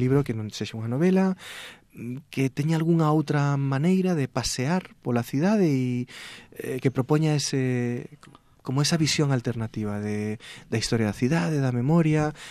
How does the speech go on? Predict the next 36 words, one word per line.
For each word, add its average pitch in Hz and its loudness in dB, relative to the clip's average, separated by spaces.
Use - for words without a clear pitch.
entre 123 0
o 113 0
obxectivo 127 0
e 123 -2
o - -
persoal", 160 0
eh, 123 0
e 139 6
así 131 4
foi 165 4
como, 117 2
como 120 0
naceu 117 2
o 117 0
Camiñar 113 -2
o 101 -4
Vigo 104 -2
Vello. 113 -2
O, - -10
recordo 156 -2
que 156 -2
os 139 -6
dous 180 -2
estábamos 143 0
entusiasmadísimos 135 0
porque 120 0
era 120 4
un 113 2
tema, 123 4
ademais, 143 2
que - -10
os 113 -4
dous 123 0
nos 120 -2
gustaba 113 -2
moito. 147 0